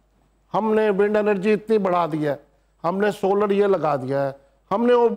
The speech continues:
gas पे buses चलाते हैं, अब आप diesel पे नहीं चलाते, अब जो leaded gas हम इस्तेमाल नहीं करते, unleaded करते हैं।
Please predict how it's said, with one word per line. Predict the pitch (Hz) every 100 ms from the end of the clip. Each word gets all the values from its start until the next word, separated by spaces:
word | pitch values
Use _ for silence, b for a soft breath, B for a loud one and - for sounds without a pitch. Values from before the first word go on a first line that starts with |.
| -
gas | 151 190 220 -
पे | 233
buses | 196 202 226 -
चलाते | 196 175 175
हैं, | 175
अब | 175 170
आप | 160
diesel | 160 170 185
पे | 180
नहीं | 175
चलाते, | 151 143 131 139 139 _ _ _ _ -
अब | 202 180
जो | 196 170 170
leaded | 185 202 214 220
gas | 196 202 202 208
हम | 202
इस्तेमाल | - 175 175 180
नहीं | 185
करते, | 170 151 175
unleaded | 196 190 170 165 151
करते | 139 -
हैं। | 143